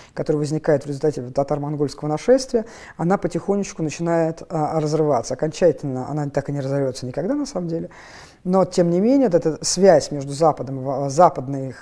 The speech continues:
хри-, западными христианами и восточными христианами начинает потихоньку налаживаться. В тысяча четыреста семьдесят восьмом году, а, Иван Третий присоединяет Новгород, а в тысяча четыреста восьмидесятом, в сентябре тысяча четыреста восьмидесятого года происходит событие, которое носит название Стояние на реке Угре,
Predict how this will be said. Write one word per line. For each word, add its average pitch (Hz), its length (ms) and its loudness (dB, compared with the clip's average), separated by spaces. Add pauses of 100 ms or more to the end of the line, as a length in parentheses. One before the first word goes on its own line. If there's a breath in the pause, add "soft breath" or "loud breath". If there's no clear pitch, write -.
(160)
хри-, 143 140 -6 (100)
западными 151 460 0
христианами 143 420 -6
и 139 40 -6
восточными 196 480 -4
христианами 160 400 -6
начинает 160 320 -6
потихоньку - 380 -10
налаживаться. 131 580 -6 (680 loud breath)
В - 40 -20
тысяча 220 260 2
четыреста 208 240 -2
семьдесят 208 240 0
восьмом 220 380 4
году, 190 520 4
а, 160 260 4
Иван 170 220 4
Третий 196 240 0
присоединяет 165 580 -2
Новгород, 147 520 -2 (340 loud breath)
а 151 100 0
в - 60 -4
тысяча 190 220 -2
четыреста - 340 -6
восьмидесятом, 170 600 -2
в - 40 -10
сентябре 151 320 -4
тысяча - 200 -12
четыреста - 280 -14
восьмидесятого 127 380 -6
года 202 200 -2
происходит 143 400 -4
событие, 185 500 -2
которое 139 300 -6
носит 143 240 -8
название 139 360 -6
Стояние 143 300 -4
на 131 60 -6
реке 131 260 -6
Угре, 202 360 0